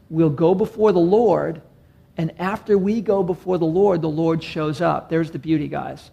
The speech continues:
The Lord shows up. I don't know about you,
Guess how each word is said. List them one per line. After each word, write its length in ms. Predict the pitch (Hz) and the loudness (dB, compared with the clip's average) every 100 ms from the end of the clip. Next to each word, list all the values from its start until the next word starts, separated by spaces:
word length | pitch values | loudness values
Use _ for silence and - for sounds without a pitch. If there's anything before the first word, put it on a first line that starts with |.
| _ - | _ -4
The 80 | |
Lord 520 | 165 165 190 202 196 185 | 0 4 4 4 2 -2
shows 400 | - 175 170 143 | -2 2 2 2
up. 380 | 156 120 - - - _ _ _ _ _ | 0 -2 -6 -18 -20 _ _ _ _ _
I 60 | 180 | 2
don't 100 | 226 | 4
know 60 | 220 | 4
about 280 | 190 160 | 4 2
you, 460 | 160 185 226 240 | 0 2 0 -2